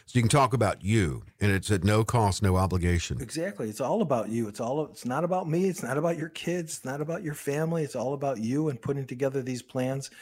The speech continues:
Speaker 2: these custom tailored plans that are specific to your wants, needs, goals, and desires.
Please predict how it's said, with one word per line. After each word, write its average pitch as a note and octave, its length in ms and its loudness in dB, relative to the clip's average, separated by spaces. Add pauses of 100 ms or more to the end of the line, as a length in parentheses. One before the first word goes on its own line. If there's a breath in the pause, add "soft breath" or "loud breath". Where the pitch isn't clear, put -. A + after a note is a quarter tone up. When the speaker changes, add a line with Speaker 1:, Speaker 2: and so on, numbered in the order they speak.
(220 loud breath)
Speaker 2:
these A2+ 160 -2
custom D3+ 460 -2
tailored C3+ 380 -2
plans B2 340 -2
that A#2 120 -2
are A2 80 0
specific - 600 -8
to G#2+ 100 -4
your A#2+ 180 -2
wants, A#2+ 420 -2
needs, A#2+ 240 0
goals, A#2 320 -2
and A2+ 100 -2
desires. A#2 540 0